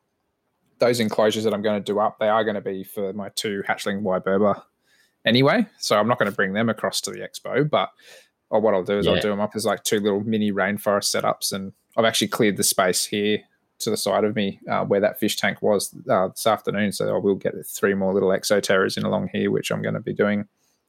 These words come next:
Speaker 1: the two hatchling Y Berber and then my, um, little golden tail gecko as well. So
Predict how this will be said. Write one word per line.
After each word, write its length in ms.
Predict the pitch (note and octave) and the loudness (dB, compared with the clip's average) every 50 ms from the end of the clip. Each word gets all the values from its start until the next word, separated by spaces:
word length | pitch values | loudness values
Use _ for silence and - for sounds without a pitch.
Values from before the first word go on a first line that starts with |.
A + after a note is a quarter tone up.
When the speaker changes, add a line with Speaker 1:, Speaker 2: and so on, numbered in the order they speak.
| _ _ _ | _ _ _
Speaker 1:
the 60 | A#2+ | -6
two 180 | - - A#2 G#2+ | 0 2 2 4
hatchling 340 | A#2+ G#2 - - G#2+ G2+ G2 | 4 2 0 0 0 2 2
Y 140 | F#2+ F#2+ | 2 2
Berber 400 | F2+ - G2 G2+ G2+ G#2 G2+ G2 G2 | 2 4 2 2 2 2 0 0 0
and 100 | G2 F#2+ | 0 -2
then 160 | G2 F#2+ F#2+ | -2 -4 -4
my, 160 | F#2+ F#2+ F#2+ - - - | -4 -6 -8 -8 -4 -2
um, 360 | G2 F#2+ F#2+ G2 G2+ G#2 - - _ _ _ _ _ _ - _ _ _ _ _ _ _ _ _ _ _ | -2 0 0 -2 -4 -6 -10 -16 _ _ _ _ _ _ -20 _ _ _ _ _ _ _ _ _ _ _
little 180 | - E3 D3+ D3 | 2 4 4 4
golden 340 | C#3+ - C3+ C#3 D3 C#3+ C#3+ | 4 4 4 4 4 2 0
tail 240 | - - D3 D3 C#3+ | 2 4 4 4 4
gecko 340 | C#3+ D3 D3 - D#3 C#3+ C#3 | 2 0 2 2 2 2 4
as 140 | C3 - - | 2 2 2
well. 240 | C3 C#3+ G3+ B3 | 2 2 2 0
So 320 | - - - A#2 A2 G#2+ | -4 -4 -2 0 0 -2